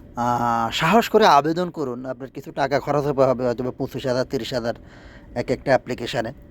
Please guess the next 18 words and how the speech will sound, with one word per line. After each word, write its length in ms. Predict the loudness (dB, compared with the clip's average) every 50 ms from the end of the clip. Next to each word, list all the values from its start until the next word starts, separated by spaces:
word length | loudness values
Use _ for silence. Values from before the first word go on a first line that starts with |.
| -20 -20 -20 -20 -20 -20 -20 -8 -6
but 120 | -2 0 0
আপনাকে 300 | 0 0 0 0 4 4
আবেদন 400 | 6 6 4 4 2 2 0 0
করতে 280 | -2 -4 -6 -6 -4
হবে। 240 | -4 -4 -4 -4 -8
আহ, 1080 | -10 -14 -20 -20 -20 -20 -20 -20 -20 -18 -14 -10 -8 -6 -6 -4 -4 -4 -4 -6 -4 -2
এই 160 | -2 -2 -2
আবেদন 480 | 2 2 2 2 2 2 0 0 0
করার 260 | 2 4 4 4 4 4
জন্য 180 | 0 2 2
আপনি 220 | 2 2 2 -2 -4
কয়টা 300 | 0 0 0 2 2 2
দেশ 160 | 2 0 -2 -2
ভ্রমণ 360 | -2 0 0 0 0 -2 -2
করছেন 540 | -2 -2 -4 -4 -6 -6 -6 -4 -4 -2 -4
সেটা 560 | -6 -8 -8 -4 0 2 4 4 4 2 0 -4 -10 -6 0
by 160 | 4 4 4
ডকুমেন্ট 500 | 4 2 0 -2 -2 -2 -2 -2 -2 -4